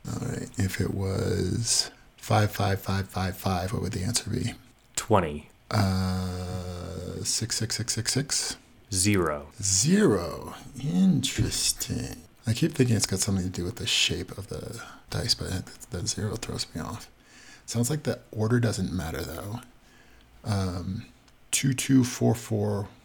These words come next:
Speaker 1: one.
Speaker 2: Zero.
Speaker 1: Four four two two one.
Speaker 2: Zero again.
Speaker 1: Two four two four one.
Speaker 2: Zero still.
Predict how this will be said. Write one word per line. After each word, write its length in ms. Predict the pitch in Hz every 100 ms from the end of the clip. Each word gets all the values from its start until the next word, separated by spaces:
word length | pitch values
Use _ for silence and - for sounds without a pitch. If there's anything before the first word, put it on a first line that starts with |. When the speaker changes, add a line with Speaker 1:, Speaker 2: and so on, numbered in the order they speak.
| -
Speaker 1:
one. 380 | 92 92 71 - - - -
Speaker 2:
Zero. 480 | - 92 76 73 76
Speaker 1:
Four 280 | - - 110
four 240 | - 110
two 200 | 98 120
two 200 | 120 -
one. 360 | 90 90 71 - - - - -
Speaker 2:
Zero 300 | 104 98 90
again. 320 | 87 76 73 - -
Speaker 1:
Two 200 | - 143
four 260 | 120 135 123
two 200 | - 123
four 260 | 120 113
one. 360 | 107 98 92 120 - - -
Speaker 2:
Zero 300 | 104 98 85
still. 340 | 80 87 76